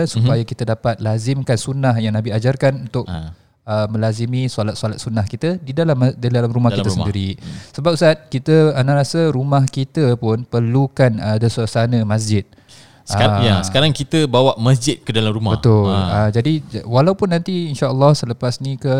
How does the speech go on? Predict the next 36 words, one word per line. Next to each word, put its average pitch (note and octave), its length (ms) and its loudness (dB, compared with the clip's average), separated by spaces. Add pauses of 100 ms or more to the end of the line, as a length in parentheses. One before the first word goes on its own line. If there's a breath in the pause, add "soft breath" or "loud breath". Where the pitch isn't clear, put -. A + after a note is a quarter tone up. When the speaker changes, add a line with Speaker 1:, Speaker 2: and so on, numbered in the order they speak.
(160)
Speaker 1:
ataupun A2+ 380 -6
tak A2+ 140 -4
lama A2+ 200 2
lagi A#2+ 280 2
masjid A#2+ 280 0
akan A2+ 240 -4
buka A2+ 300 -6
sembali-, A#2 420 -2
kembali. B2 640 0 (100)
Speaker 2:
Ah. A2 400 -2
Speaker 1:
Ah, A2 280 4
harap-harap A#2+ 580 2
semua C3 360 -2
tetapkan - 540 -2
amalan A2+ 320 0
masing-masing A2 480 -2
Speaker 2:
Betul. F3 100 4
Speaker 1:
di D#3 60 0
dalam B2+ 200 4
rumah. G2+ 420 -2 (120)
Speaker 2:
Sebab C3 260 -2
kalau A2 180 4
Speaker 1:
Ah. G#2 60 2
Speaker 2:
kita C3+ 200 -2
boleh B2 240 -2
buat B2 180 0
dalam B2 220 0
rumah B2 280 0
dengan A#2 200 0
gigih, G#2+ 380 0 (300)
maka G#2+ 320 -6
kat F#2+ 140 -6
masjid A2+ 280 2 (140)
sebenarnya A2+ 360 -2
lagi G#2+ 200 0
senang. G2+ 340 -2